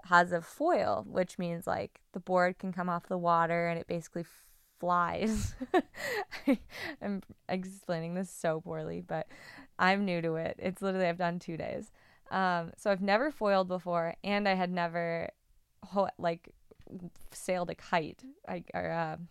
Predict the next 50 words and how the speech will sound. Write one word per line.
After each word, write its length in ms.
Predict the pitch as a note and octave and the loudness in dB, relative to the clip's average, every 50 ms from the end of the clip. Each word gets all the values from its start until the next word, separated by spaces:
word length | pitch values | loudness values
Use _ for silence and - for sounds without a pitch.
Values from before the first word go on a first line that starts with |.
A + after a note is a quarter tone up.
| _ - - - | _ -20 -20 -20
sailed 320 | - - - G3 F#3+ F#3 F3+ | -14 -6 -2 0 0 0 0
a 80 | E3+ | -2
wing, 420 | E3 D#3+ E3+ E3 D#3 D3+ D#3 F3 F3+ - - - - - - - _ _ _ | -2 -4 -6 -8 -8 -10 -10 -12 -12 -14 -18 -20 -20 -20 -20 -20 _ _ _
but 400 | - G3 F#3+ F#3 F3+ F3 - - _ _ _ - | 6 8 10 10 10 8 4 0 _ _ _ -6
I 120 | - G#3+ G#3+ | -4 -4 -4
spent 280 | G3+ - A#3 A#3 G#3 | -2 -4 -4 -4 -4
two 160 | - C4+ C#4+ C4 | -2 -2 0 2
days, 400 | A#3+ G#3+ G3+ G3 G3 G3 G3+ G3 | 4 4 4 2 2 0 -2 -2
and 180 | G#3+ G3+ F#3 | -2 0 0
I 160 | F3+ F3 F3 | 0 0 0
luckily, 580 | F3+ - F#3 F3+ F#3 - - A#3+ B3 B3+ C4 C4 | -2 0 0 0 0 0 -2 -4 -2 -2 0 0
like 220 | A#3 F#3+ F3+ F3+ - | 0 0 0 0 0
everyone 440 | - F3+ F3 F3+ F3+ F#3 F#3+ G3+ G3+ | -2 -2 -2 -2 -2 0 0 -2 0
down 300 | F3+ F#3 F3 E3+ E3+ F3 | 0 0 0 0 0 -2
at 120 | F3 - | -4 -4
Hood 140 | F3+ F#3 F3+ | -4 -4 -4
River 320 | F3+ F3+ F3 E3+ F3 F3+ F#3 | -2 -2 -2 -2 -2 -2 -2
in 200 | F3 F3 F3 E3+ | -2 -2 -4 -4
the, 300 | E3 E3 F3 F#3 F#3+ F#3 _ _ _ _ - - | -4 -4 -4 -4 -6 -10 _ _ _ _ -10 -6
in 180 | G3 F#3 F3 | -4 -4 -4
the 240 | F3 E3+ - F2 - - - | -4 -4 -4 -6 -8 -8 -8
whatever 340 | F3+ F#3+ G3+ G3 - F#3+ | -6 -6 -6 -6 -6 -6
windsurfing 720 | F#3 F3 F3+ F3+ E3+ - F3 F3 - - F3 E3+ E3+ E3+ E3+ | -4 -4 -4 -4 -4 -4 -6 -6 -6 -6 -6 -4 -4 -4 -6
and 160 | E3 E3 - - - - - - - - - - | -6 -8 -10 -14 -20 -20 -20 -20 -20 -20 -20 -18
sailing 520 | - - - G3 F#3+ G3 F#3+ F#3+ F#3 F3+ | -8 0 2 2 2 2 2 0 -2 -2
world, 440 | F3 F3+ F3 F3 F3 F3+ F3+ F#3 - - - | -2 -2 -2 0 0 -2 -2 -4 -6 -8 -6
are 100 | - G#3+ | -4 -4
so 280 | G#3 - - - F#3+ B3 | -4 -4 -2 -2 -2 -2
friendly, 520 | - - F3+ E3 E3 E3 E3 E3+ E3+ F3 | 0 -2 -2 0 0 -2 -4 -4 -4 -6
and 160 | - - F3 - | -6 -6 -6 -4
everyone 300 | - G#3 G#3+ A#3 B3 A#3+ | -4 -2 0 2 2 2
gave 160 | G3+ G#3+ G#3+ G#3 | 2 2 0 2
me 100 | G3+ F#3+ | 0 -2
so 280 | - - - F#3+ F#3 | -4 -4 -4 -2 -2
many 320 | G3+ G#3+ G#3+ G#3+ G#3+ G#3 F#3+ | -2 -2 -2 -2 -4 -4 -4
good 240 | F#3 F#3+ F#3+ F#3 | -4 -4 -6 -6
pointers, 560 | - - - F3+ F3 F3 F3 F3 F3 F3+ F3+ E3+ | -6 -8 -6 -6 -4 -4 -4 -4 -4 -4 -4 -4
and 180 | E3 D#3+ E3 - - - - _ _ - | -4 -6 -6 -10 -18 -20 -20 _ _ 0
I 80 | - G3+ | 4 4
have 120 | G3 F#3 | 4 4
a 40 | G3+ | 2
couple 260 | - G3+ F#3+ - F3+ | 0 -2 -4 -4 -4
friends 380 | F3+ - - F3+ F3+ F3 F3 F3 | -4 -2 -2 -2 -2 -4 -6 -6
who 80 | - G3 | -4 -4
are 60 | F#3+ | -2
really 240 | F3 F3+ F3 F3+ F3+ | 0 2 2 2 2
good 180 | F3 E3+ E3+ | 0 2 2
at 180 | E3+ E3+ E3 E3 | 4 2 2 0
it, 260 | E3+ E3+ - - - | -2 -2 -4 -6 -8
so 340 | - - E3+ E3 D#3+ E3 | -6 -2 -2 0 -2 -2